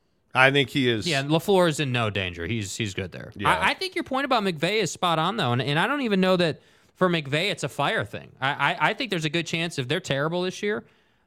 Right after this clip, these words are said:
Speaker 2: that McVay might just say, "Yeah, I'm just gonna step away." He's gonna do what Cliff Kingsbury did, right? "Hey, I'm just gonna step away and go, go,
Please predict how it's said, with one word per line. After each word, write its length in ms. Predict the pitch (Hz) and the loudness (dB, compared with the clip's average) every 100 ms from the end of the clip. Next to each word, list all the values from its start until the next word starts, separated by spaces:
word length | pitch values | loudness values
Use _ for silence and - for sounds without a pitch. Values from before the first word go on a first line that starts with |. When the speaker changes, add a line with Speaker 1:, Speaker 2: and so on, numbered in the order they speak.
| - | -2
Speaker 2:
that 260 | 151 143 | 0 2
McVay 580 | 156 156 139 160 175 170 | 0 0 0 0 0 0
might 260 | 156 160 160 | 2 2 2
just 160 | 156 - | -2 -2
say, 120 | 165 | -2
"Yeah, 160 | 175 | 0
I'm 80 | 185 | 0
just 160 | 196 - | -2 0
gonna 120 | 170 | -2
step 280 | - 165 156 | 0 -2 0
away." 420 | 151 156 160 156 | 2 2 2 0
He's 160 | 160 151 | -4 -2
gonna 160 | 180 175 | 0 2
do 140 | 185 | 0
what 120 | 175 | 0
Cliff 280 | - - - - | 0 -2 -4 -4
Kingsbury 460 | 226 233 151 113 98 | -2 0 2 2 0
did, 200 | - 113 | -6 0
right? 260 | 139 170 | 0 0
"Hey, 120 | 170 160 | -2 -2
I'm 60 | |
just 140 | 151 185 | -4 -2
gonna 120 | 160 | -2
step 300 | - 165 160 | -2 -4 0
away 480 | 156 165 170 175 147 | 0 2 0 0 0
and 160 | 104 - _ _ - | -2 -8 _ _ -4
go, 380 | 127 156 156 147 | 2 2 2 0
go, 560 | 139 151 160 160 156 | 0 2 2 0 -4